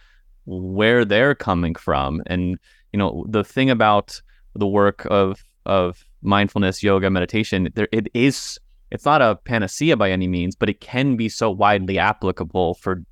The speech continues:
different things. So meeting people where they're at, um, i-, i-, in, in speaking in that language is so important.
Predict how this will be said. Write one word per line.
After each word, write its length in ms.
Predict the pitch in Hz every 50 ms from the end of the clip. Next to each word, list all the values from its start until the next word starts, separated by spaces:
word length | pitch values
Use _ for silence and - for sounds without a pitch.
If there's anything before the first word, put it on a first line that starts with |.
| -
different 420 | - 117 107 - - 110 92 98 -
things. 420 | - - 95 87 69 - - -
So 140 | - 101 95
meeting 480 | 95 98 101 101 107 113 120 113 107
people 380 | - - 113 107 - 104 95 95
where 200 | 95 101 101 101
they're 220 | 92 95 95 92
at, 420 | 98 123 120 107 107 - _ - - _ _ _ _ _ _ _ _ -
um, 400 | - 98 92 92 90 92 85 - - -
i-, 160 | - 107 - -
i-, 80 | 82 -
in, 280 | - - - - 104 98
in 200 | - 98 98 95
speaking 640 | - - - - - _ - 127 131 123 127 110 104
in 100 | 104 98
that 160 | 92 85 -
language 400 | 92 95 95 98 92 90 85 87
is 100 | 90 87
so 240 | - - 113 104 101
important. 540 | 95 90 82 - 85 85 67 87 95 104 -